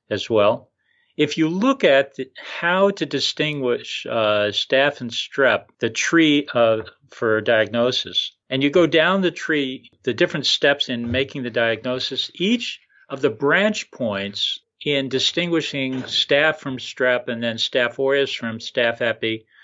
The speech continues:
and the different streps are actually virulence factors.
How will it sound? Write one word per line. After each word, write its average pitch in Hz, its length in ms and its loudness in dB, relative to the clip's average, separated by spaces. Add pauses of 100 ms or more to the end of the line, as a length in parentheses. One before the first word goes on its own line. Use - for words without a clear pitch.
(120)
and 117 120 -4
the 117 60 -2
different 170 320 0
streps - 680 -2 (340)
are 131 240 0
actually 110 840 -4 (180)
virulence 214 440 4
factors. - 640 -8